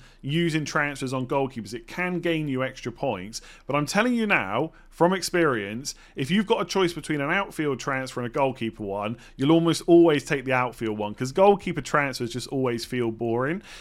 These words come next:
And I also checked the fixture ticker on Fantasy Football Hub. Again, one of the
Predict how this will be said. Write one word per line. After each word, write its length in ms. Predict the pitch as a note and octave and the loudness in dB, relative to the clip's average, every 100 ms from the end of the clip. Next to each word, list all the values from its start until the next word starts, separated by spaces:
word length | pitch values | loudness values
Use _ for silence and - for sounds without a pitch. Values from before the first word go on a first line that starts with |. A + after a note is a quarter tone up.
| - | -4
And 80 | D3+ | 2
I 40 | F#3+ | 4
also 240 | B3 A#3 | 4 2
checked 260 | F#3 G3 F#3 | 0 -2 -2
the 80 | |
fixture 340 | E3 F#3+ - C#3+ | -2 -2 -2 -6
ticker 420 | - C3 B2 A#2 | -4 -2 -2 -2
on 120 | A#2+ | -2
Fantasy 380 | A#2 C#3 B2+ B2+ | -2 -2 -4 -6
Football 280 | A#2 B2 A2 | -6 -6 -2
Hub. 180 | B2 C3 | 0 0
Again, 400 | - C3+ C#3 B2+ | 0 0 0 -2
one 160 | C3+ | -2
of 120 | C3+ | -2
the 260 | C3+ C3 A#2 | -2 -4 -4